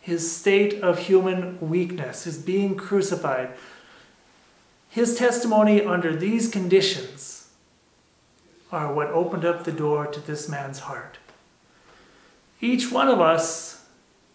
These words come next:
has opportunities to be weak. We don't like to use them a lot of times. We try to escape them. When God allows us to face our limitations, our difficulties, our weakness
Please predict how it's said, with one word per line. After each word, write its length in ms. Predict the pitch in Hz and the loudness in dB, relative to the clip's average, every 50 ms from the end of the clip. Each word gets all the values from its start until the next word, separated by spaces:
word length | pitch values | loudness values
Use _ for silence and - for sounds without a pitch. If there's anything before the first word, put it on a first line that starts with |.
| _ _ _ _ _ _ _ _ _ _ _ _ | _ _ _ _ _ _ _ _ _ _ _ _
has 340 | - 165 156 160 175 175 170 | -10 -2 0 2 2 2 2
opportunities 1040 | 175 160 156 156 160 151 - - 180 160 143 131 123 117 120 135 - - - - - - _ _ _ _ _ _ _ _ _ _ _ _ _ _ _ _ _ _ - | 2 0 0 0 -4 -6 -4 -4 -4 -4 -4 -6 -8 -12 -14 -16 -16 -16 -18 -18 -20 -20 _ _ _ _ _ _ _ _ _ _ _ _ _ _ _ _ _ _ -8
to 100 | - 160 | -8 -6
be 240 | - - 156 151 | -4 -2 -4 -2
weak. 440 | 139 151 156 143 127 - - - - - _ _ _ _ _ - - - - - - - - - _ | -2 -2 -4 -6 -6 -8 -12 -16 -20 -20 _ _ _ _ _ -20 -20 -20 -20 -20 -20 -20 -20 -20 _
We 180 | 165 160 156 | -6 -6 -2
don't 220 | 151 170 180 180 175 | 2 2 2 2 2
like 260 | 156 180 190 185 - | 0 0 0 0 -2
to 80 | - 170 | -6 -6
use 320 | 147 156 196 214 202 - | -4 -2 -2 -2 -4 -4
them 100 | 151 123 | -6 -8
a 60 | 120 123 | -10 -10
lot 180 | 123 120 120 | -12 -10 -10
of 100 | 123 123 | -12 -10
times. 300 | - 147 - 120 - - | -10 -10 -10 -10 -12 -12
We 80 | 151 147 | -12 -10
try 220 | - - 165 170 | -4 0 0 2
to 100 | 170 165 | 2 0
escape 480 | 151 - - - - 156 160 160 - - | -2 -2 -6 -6 -6 -6 -6 -8 -8 -12
them. 140 | - - - - - _ _ _ _ _ _ _ _ _ _ _ _ _ _ _ _ _ _ | -14 -16 -16 -20 -20 _ _ _ _ _ _ _ _ _ _ _ _ _ _ _ _ _ _
When 200 | - 156 156 151 | -6 -4 -4 -2
God 300 | 151 170 165 185 208 214 | -2 0 2 2 2 2
allows 520 | 214 202 180 175 165 185 214 208 185 - | 2 2 2 2 2 4 4 4 4 4
us 280 | - - - - - - | 0 -4 -6 -10 -12 -14
to 80 | - 151 | -14 -8
face 340 | - 160 156 160 156 - | -6 -2 -2 -2 -2 -2
our 140 | 175 147 135 | -4 -4 -4
limitations, 720 | 139 147 156 151 151 151 160 160 156 160 160 160 175 160 156 | -4 -4 -4 -4 -6 -6 -6 -6 -4 -4 -4 -6 -6 -6 -6
our 120 | 151 - | -8 -8
difficulties, 720 | - - - 165 165 175 160 - 165 165 165 165 175 156 143 | -8 -6 -6 -6 -6 -6 -6 -2 0 0 0 2 0 -2 -4
our 120 | 135 120 123 | -6 -8 -10
weakness 680 | 135 143 147 - - 156 151 147 - - - - - | -12 -14 -12 -12 -10 -10 -8 -8 -10 -12 -14 -16 -20